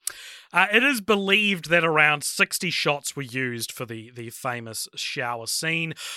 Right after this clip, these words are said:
though there are some who believe that there are more. I don't know how this isn't an objective thing that you could just figure out. Uh, but there is even a documentary called Seventy-eight fifty-two, the Hitchcock shower scene, uh, named for the believed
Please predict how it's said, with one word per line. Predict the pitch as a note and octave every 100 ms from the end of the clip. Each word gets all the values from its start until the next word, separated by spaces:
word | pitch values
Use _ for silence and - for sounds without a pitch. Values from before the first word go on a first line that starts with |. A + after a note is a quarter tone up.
| - F3+
though | F#3+
there | F3+ F#3
are | G3 G3+
some | - F#3+ E3+
who | E3+
believe | D3+ C#3+ C#3+ D3 C#3
that | C#3 A#2+
there | C3
are | A#2+
more. | B2 C#3+ D3 D3+
I | B2+ B2+
don't | C3
know | B2
how | - C3+ C3+
this | B2+ C#3
isn't | B2 A#2+
an | B2
objective | A#2 A2 C3 - A#2+ -
thing | B2 B2+ A#2+
that | G#2+
you | A2
could | - G#2+
just | A#2 - _
figure | - A#2+ A#2
out. | A#2 B2+ - - - - - C3+
Uh, | D3
but | D3 D#3+
there | E3+
is | F#3
even | F#3+ F#3+ F#3
a |
documentary | E3 E3+ - E3 D#3+ - D#3
called | - C#3+ C3+
Seventy-eight | - - G3+ G3+ F#3+ E3+ D#3
fifty-two, | - - E3 - D3 D#3 C#3 A2+
the | A2
Hitchcock | E3 - - D#3 -
shower | - C#3+ C#3 C3
scene, | - A#2+ G#2+ G2+ - - - -
uh, | C3+
named | C3+ D3 D3 D3
for | - D3+
the | B2+
believed | B2+ B2+ C#3 C3 B2+ -